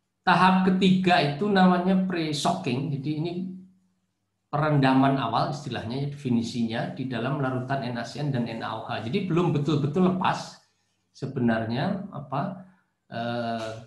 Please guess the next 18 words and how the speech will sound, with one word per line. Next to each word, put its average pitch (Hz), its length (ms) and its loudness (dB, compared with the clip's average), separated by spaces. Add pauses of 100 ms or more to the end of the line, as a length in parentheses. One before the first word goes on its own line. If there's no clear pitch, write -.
komplek 147 400 -2
A 131 160 -4
O 131 80 -2
C 131 240 -4
N 123 160 -4
dua 117 320 0
minus 127 400 0
dan 117 240 -2
A - 160 -10
G 123 80 -2 (480)
C 120 160 -10
N 110 240 -10
dua 110 320 -4
minusnya 117 720 0
ya. 139 160 -4 (640)
Eh, 117 240 -8
namun 165 400 2
sudah 175 400 2